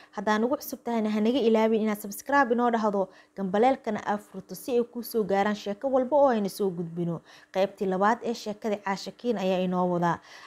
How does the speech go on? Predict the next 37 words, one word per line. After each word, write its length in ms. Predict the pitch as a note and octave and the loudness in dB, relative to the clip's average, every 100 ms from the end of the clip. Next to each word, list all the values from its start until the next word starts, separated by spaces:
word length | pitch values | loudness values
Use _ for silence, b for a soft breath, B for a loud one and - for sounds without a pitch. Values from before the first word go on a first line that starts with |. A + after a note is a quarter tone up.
| - | -2
Caashakiin, 640 | G3+ G3 G#3 G#3 B3 A#3 - b - | 0 0 -4 -4 0 0 0 b -2
xaajigu 480 | A3 A3+ G3+ A3+ G#3 | 6 6 6 -2 0
waxay 220 | G#3+ A#3 | 0 0
tiri, 260 | A3+ - G#3+ G#3+ _ | -4 -2 -4 -4 _
"Nin 140 | A3+ A#3+ | -2 4
warkayga 460 | B3 C4+ B3 G3+ F3+ - | 4 4 4 4 2 -2
ka 100 | B3+ | -6
soo 160 | - G#3 | -2 0
horjeesta, 440 | F#3+ G3 G3+ - | 0 -2 -4 -6
ma 80 | G#3 | -8
iskuma 340 | - - D#4+ C#4 | -8 -4 0 2
dhicinay," 240 | A#3+ A#3+ | 2 0
tiri, 200 | G#3 G3 | 0 -2
"weligeen. 440 | G3 G#3+ G3 F3+ F3 B B - | 2 2 4 2 0 B B -2
Laakiinse 460 | F3+ F3 G#3+ - - | -2 -2 -8 -8 -4
anaa 200 | G3+ - | -2 -2
un 100 | G3+ | -4
tartan 380 | - B3+ - F3+ | -6 -8 -8 -8
ku 120 | F#3+ | -8
jiro 220 | F3 F3 | -4 -2
gurigaas, 440 | E3 G3 F3+ E3 F3 | -2 0 0 0 -4
maxaa 220 | E3+ E3+ | -4 0
loo 100 | F3+ | 0
buuxaa 380 | E3+ E3+ - F3 | 0 -4 -4 -2
gurigaas 380 | F3+ F#3 E3+ E3+ | -2 0 0 0
aan 100 | F3+ | -4
leh?" 80 | F3 B B B F3 | -4 B B B -4
Guriga 440 | G#3 A#3 G#3 E3+ | 0 2 4 4
waa 180 | E3+ F3 | 4 4
guri 400 | E3+ G3+ A3 F#3+ - | 2 2 2 2 0
aad 560 | A3 A3+ A3+ G#3 F#3 - | 2 4 6 6 4 0
u 100 | G3 | -2
weyn, 160 | G3+ F3+ | -2 0
intaasoo 540 | A3+ A3 - G#3 G3+ F3+ | -2 -6 -6 -6 -4 -4
boosoo 420 | E3+ F#3+ F#3+ D#3 | 0 0 0 -6
isku 240 | - _ | -10 _
furan. 280 | - F3 E3+ | -14 -8 -8